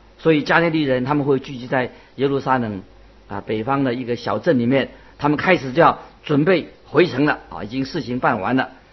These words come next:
啊，朝圣结束了。这个时候发现耶稣不见了，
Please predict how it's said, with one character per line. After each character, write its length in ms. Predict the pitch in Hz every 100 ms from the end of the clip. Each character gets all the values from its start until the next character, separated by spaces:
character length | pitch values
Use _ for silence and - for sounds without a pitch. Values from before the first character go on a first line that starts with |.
| - -
啊， 100 | -
朝 200 | - 131
圣 160 | 160 151
结 160 | 135 160
束 180 | 196
了。 180 | 143 - - - - - -
这 80 | -
个 80 | 214
时 80 | 202
候 60 |
发 160 | 190 208
现 240 | 208 170 - - - - - - -
耶 140 | 143
稣 140 | 160 160
不 160 | 202
见 280 | - 202
了， 80 | 117